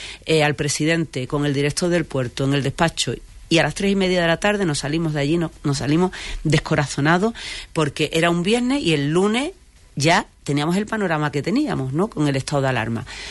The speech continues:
Bueno, pues el lunes ya estaba todo el mundo trabajando. Aquí está mi compañera delante. Todo el mundo estaba trabajando. Todo el mundo con sus ordenadores en casa haciendo teletrabajo. Y los que tenían que estar presencial, presencial. Y otros muchos que estábamos en ambas,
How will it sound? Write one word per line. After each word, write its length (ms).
Bueno, 200
pues 180
el 140
lunes 240
ya 80
estaba 380
todo 400
el 60
mundo 360
trabajando. 760
Aquí 140
está 340
mi 120
compañera 640
delante. 560
Todo 180
el 80
mundo 180
estaba 300
trabajando. 560
Todo 140
el 60
mundo 260
con 160
sus 200
ordenadores 680
en 120
casa 480
haciendo 400
teletrabajo. 600
Y 40
los 100
que 120
tenían 300
que 60
estar 200
presencial, 500
presencial. 600
Y 100
otros 240
muchos 280
que 60
estábamos 440
en 160
ambas, 460